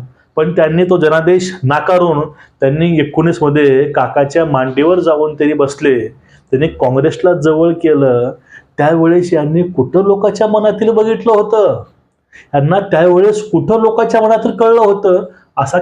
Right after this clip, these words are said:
खडा सवालही त्या ठिकाणी देशपांडेंनी केलेला आहे.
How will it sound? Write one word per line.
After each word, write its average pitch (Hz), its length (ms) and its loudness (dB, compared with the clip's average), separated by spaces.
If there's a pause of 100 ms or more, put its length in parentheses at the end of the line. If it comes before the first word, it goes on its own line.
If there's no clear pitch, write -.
(120)
खडा 139 240 -2
सवालही 135 920 -2 (260)
त्या 127 80 0
ठिकाणी 123 360 -2
देशपांडेंनी 110 640 -4
केलेला - 460 -14
आहे. - 80 -20